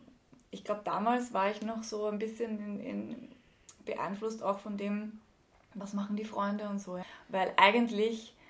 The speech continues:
war es, glaub ich, komplett klar zu sehen, dass ich, äh, auf was Künstlerisches gehen hätte sollen. Also,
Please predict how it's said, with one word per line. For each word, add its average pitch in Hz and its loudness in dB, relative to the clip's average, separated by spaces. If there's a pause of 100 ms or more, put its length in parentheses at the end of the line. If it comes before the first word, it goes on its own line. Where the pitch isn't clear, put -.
(200)
war 90 4
es, 202 -4
glaub 185 -2
ich, - -6
komplett 185 -4
klar 185 -2
zu 196 -6
sehen, 180 -6
dass 180 -8
ich, - -12 (320)
äh, 202 -2
auf 185 -4
was 190 -10
Künstlerisches 185 -6 (540)
gehen 180 -4
hätte 180 -6
sollen. - -4
Also, 180 -4